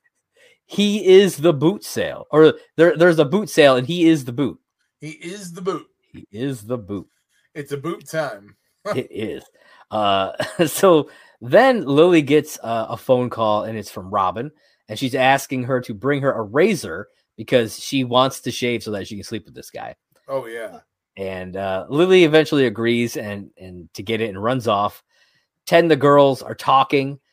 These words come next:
Speaker 1: when it's brought, uh, it's kinda brought out that there's something that they've always wanted to do, and they whisper it to Ted. And this is where we flash back to that original phone call from the beginning, where he's saying that, uh, it's a possible three-way,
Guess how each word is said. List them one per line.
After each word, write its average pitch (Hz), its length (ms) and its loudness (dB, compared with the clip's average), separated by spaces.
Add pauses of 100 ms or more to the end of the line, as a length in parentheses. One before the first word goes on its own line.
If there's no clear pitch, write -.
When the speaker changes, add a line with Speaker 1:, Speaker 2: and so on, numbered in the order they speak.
(120)
Speaker 1:
when 120 120 -4
it's 87 100 -10
brought, 120 440 2
uh, 101 460 -6 (420)
it's - 100 -20
kinda 127 380 0 (360)
brought 165 220 6
out 160 220 4
that 135 260 2
there's 127 180 -6
something 220 420 -2
that 156 140 -6
they've 139 160 -4 (100)
always 147 460 0
wanted 120 380 -4
to 98 80 -16
do, 117 400 -6 (1080)
and 110 580 -4
they 104 100 -6
whisper 123 600 0
it 113 140 -6
to - 240 -16
Ted. 101 400 -8
And 95 120 -14
this 170 180 -2
is 151 120 -4
where 131 160 0
we 123 120 -4
flash 117 400 -6
back 110 200 -6
to 113 80 -8
that 98 140 -6
original 127 500 -4
phone 107 280 -4
call 90 260 -6
from - 160 -20
the 85 60 -14
beginning, 123 480 -4 (580)
where 104 200 -6
he's 104 200 -8
saying 104 320 -4
that, 95 320 -4
uh, 92 280 -4
it's - 160 -16
a - 40 -14
possible 143 500 -2
three-way, 123 640 -2